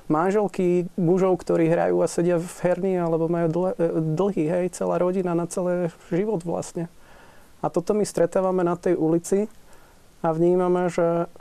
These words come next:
tých ľudí to trápi a sme veľmi radi, že tí ľudia začínajú vnímať, že keď každý priložíme máličko, naozaj stačí jeden deň,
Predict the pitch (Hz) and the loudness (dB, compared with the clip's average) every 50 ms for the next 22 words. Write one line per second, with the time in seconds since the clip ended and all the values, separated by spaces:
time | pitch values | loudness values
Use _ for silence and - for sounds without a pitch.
0 | - - 180 165 180 180 180 202 190 - - - - 160 151 147 147 - - 208 | -8 -4 -2 0 2 2 2 2 0 -2 -6 -4 -2 -2 -2 -2 -2 -2 -2 -2
1 | 220 233 240 - - - - 165 156 165 175 170 175 165 160 170 175 202 208 202 | -4 -4 -6 -10 -12 -6 -4 -2 0 2 2 2 2 2 4 2 2 2 2 0
2 | 185 170 175 175 185 180 165 180 - - 180 175 175 175 180 175 170 170 175 180 | 2 2 2 2 2 0 -2 -2 -4 -2 -2 -2 -2 0 -2 -2 -2 -2 -2 -4
3 | - - 359 185 220 185 175 170 170 170 160 175 175 175 180 175 170 175 170 165 | -6 -6 -6 -6 -4 -2 -2 -2 0 0 0 0 0 0 0 0 0 0 0 -2
4 | 165 - - - - - - - - - 160 - - - 180 196 208 214 202 - | -2 -6 -12 -20 -20 -20 -20 -8 -4 -4 -4 -2 0 0 2 2 2 0 -2 -2
5 | - 180 180 185 180 170 190 180 175 175 190 208 247 247 233 - - - - 160 | 0 0 2 2 2 0 0 0 2 2 0 0 0 -2 -2 -2 -4 -6 -6 -6
6 | 151 147 160 185 214 220 196 208 - - 202 - - 190 190 208 214 220 202 185 | -4 -2 -2 -2 -2 -2 -2 -4 -4 -4 -4 -4 -2 0 0 0 0 0 0 0
7 | 175 185 185 190 | 0 0 0 0